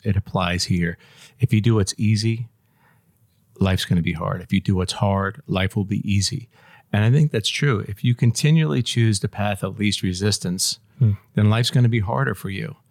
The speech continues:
Speaker 1: And, uh, we talked about this during our, uh, intermission between, um, episodes, uh, the idea that,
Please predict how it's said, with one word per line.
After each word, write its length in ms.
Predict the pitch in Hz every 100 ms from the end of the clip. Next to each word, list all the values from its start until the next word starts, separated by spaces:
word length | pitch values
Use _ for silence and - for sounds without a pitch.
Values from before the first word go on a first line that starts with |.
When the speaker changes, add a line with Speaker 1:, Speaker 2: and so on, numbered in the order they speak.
| _ _ - _ -
Speaker 1:
And, 540 | 107 104 104 104 104
uh, 80 | 107
we 80 | 113
talked 240 | 123 120 120
about 220 | 107 101
this 180 | 107 -
during 340 | 113 107 110
our, 200 | 110 107
uh, 240 | - 110 110 - -
intermission 440 | 117 113 110 107
between, 480 | 104 95 107 104 98
um, 400 | 98 101 98 - -
episodes, 680 | 127 170 - 92 98 - - _ - _ _ _ _ -
uh, 220 | - - - _
the 160 | 123 107
idea 380 | 110 110 110 104
that, 240 | 104